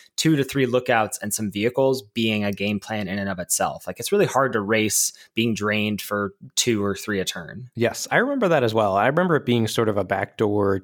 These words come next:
Speaker 2: cheese strategy more than I remember it being a good plan A.
Speaker 1: Nothing says backdoor cheese like Best of One, Ben.
Speaker 2: <laughs> That's true. <laughs> That's true. Uh, yeah, and maybe this does get, get a bump in Best of One, but it's sort of in the Slitherblade category in that, like,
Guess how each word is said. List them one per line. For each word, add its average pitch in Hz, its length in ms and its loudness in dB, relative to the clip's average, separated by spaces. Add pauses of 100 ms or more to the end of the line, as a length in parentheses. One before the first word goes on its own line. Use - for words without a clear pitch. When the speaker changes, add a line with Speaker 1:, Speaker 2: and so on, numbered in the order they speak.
Speaker 2:
cheese 135 480 -2
strategy 175 540 2
more 135 220 2
than 107 140 2
I 101 60 2
remember 101 400 2
it 101 180 -2
being 107 520 2
a 131 80 4
good 117 200 0
plan 104 480 0
A. 92 300 -2 (100)
Speaker 1:
Nothing 185 400 0
says 175 240 2
backdoor 135 600 2
cheese 139 680 2
like 101 260 -2
Best 98 220 0
of 95 140 -4
One, 80 220 -6
Ben. 80 340 -10 (160)
Speaker 2:
<laughs> - 640 0
That's 208 220 0
true. 156 240 4
<laughs> - 1040 0
That's - 280 -8
true. 117 260 0 (580)
Uh, 117 340 2
yeah, 175 180 4
and 135 120 2
maybe 170 180 2
this 175 160 0
does 156 240 0
get, 135 420 0
get 120 180 0
a 120 60 2
bump 117 380 0
in 113 160 -2
Best 113 180 0
of 110 40 2
One, 104 100 0
but 139 120 2
it's 156 160 -2
sort 269 200 2
of 220 80 2
in 151 240 2
the 139 100 4
Slitherblade 110 760 0
category 101 640 2
in 120 200 0
that, 113 200 0
like, 104 320 0